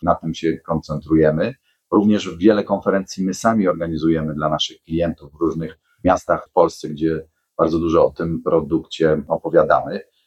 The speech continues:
No więc mamy też bardzo dużo spotkań z naszymi partnerami biznesowymi, na których o, o naszym produkcie opowiadamy. Budujemy dosyć rozbudowane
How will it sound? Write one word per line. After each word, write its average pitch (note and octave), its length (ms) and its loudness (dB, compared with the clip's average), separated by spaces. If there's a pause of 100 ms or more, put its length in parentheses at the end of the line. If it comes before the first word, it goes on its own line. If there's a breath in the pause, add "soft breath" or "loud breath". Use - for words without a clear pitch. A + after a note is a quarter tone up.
(140)
No - 60 4
więc B2+ 360 2
mamy A2+ 300 4
też G2 220 0
bardzo G2 260 0
dużo F#2+ 200 -8
spotkań F#2+ 420 -2
z F#2 80 -16
naszymi F2+ 360 -6
partnerami A2 600 2
biznesowymi, D#2+ 1000 -4
na E2 100 0
których D#2+ 420 -4
o, D#2 320 -2
o D#2 40 -2
naszym D2+ 300 -4
produkcie D#2 460 -2
opowiadamy. D2+ 500 0
Budujemy F#2+ 460 0
dosyć F2+ 300 -2
rozbudowane F2 720 0